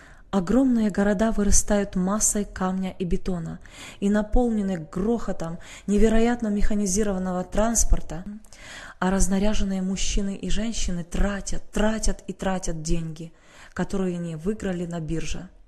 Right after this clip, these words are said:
Американцы проигнорировали м-, немногие трезвые голоса, которые советовали быть осторожными, и просто продолжали тратить. Затем случилось неизбежное. Третьего сентября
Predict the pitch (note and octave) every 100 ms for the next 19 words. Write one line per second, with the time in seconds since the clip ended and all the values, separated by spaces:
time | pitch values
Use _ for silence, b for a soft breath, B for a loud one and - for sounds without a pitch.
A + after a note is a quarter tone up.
0 | B B B G3 G3+ G#3 - A#3+ A#3+ G3+
1 | - G3+ F#3+ F#3+ F#3+ G#3+ G3 F3+ F3 F3
2 | F3 F#3+ F#3+ G#3+ A#3+ G#3 F#3 - F3+ F3+
3 | F3+ F3 F3 F3 - - D#3+ F3+ B B
4 | - F#3+ G3+ G3 F#3 G3 F#3+ G3 F3 F3+
5 | F3 F3 F3+ - E3+ - F3+ G3 A3 F#3
6 | E3 E3+ B B B - G3 - - -
7 | F#3 - E3 E3+ E3+ G3+ G3+ - F3 E3+
8 | E3+ - - - b b b b - F#3
9 | G3+ - C#4 C4+ - F#3+ F3+ - G3 F#3
10 | - F3+ F3 E3+ E3+ D#3+ D#3 E3 F#3 F#3
11 | - - B B B B B - A#3+ C4
12 | A3 G#3 - G3+ F#3 F#3+ F3+ E3 F3